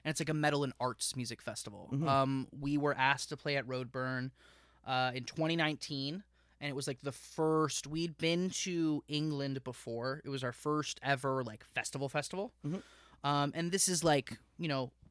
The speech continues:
Speaker 1: as when we set out in a band, Vic and I, I think when we start, we're talking about doing a band, we were talking about, like, bucket list stuff one day. And Vic
Speaker 2: Mm-hmm.
Speaker 1: was like, "I wanna go on tour." I'm like,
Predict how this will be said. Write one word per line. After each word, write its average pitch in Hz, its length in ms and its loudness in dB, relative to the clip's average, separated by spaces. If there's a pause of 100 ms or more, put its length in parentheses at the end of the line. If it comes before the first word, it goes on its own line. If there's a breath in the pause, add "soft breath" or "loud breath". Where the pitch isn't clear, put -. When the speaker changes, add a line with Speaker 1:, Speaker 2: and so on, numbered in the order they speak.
Speaker 1:
as 151 280 4
when 156 320 0
we 208 160 0
set 220 260 4
out 196 140 6
in 160 80 -2
a - 20 -6
band, 139 440 0
Vic 127 200 -2
and 131 100 -2
I, 127 200 0
I 117 40 -6
think 123 240 -6
when 127 140 -6
we 123 80 -4
start, 117 320 -4
we're 120 60 -8
talking 120 340 -6
about 117 180 -8
doing 113 240 -8
a 110 60 -8
band, 113 220 -4
we 110 40 -8
were 110 80 -8
talking 117 160 -6
about, 117 120 -8
like, 131 160 -10
bucket - 280 -10
list - 200 -4
stuff - 260 -8
one 110 220 -10
day. 104 260 -6
And 147 100 6
Vic 147 60 6
Speaker 2:
Mm-hmm. 143 60 2
Speaker 1:
was 123 100 -4
like, 123 140 -8
"I 185 40 0
wanna 123 280 -2
go 127 160 -4
on 135 120 -6
tour." 139 300 -6
I'm 117 80 -6
like, 123 200 -8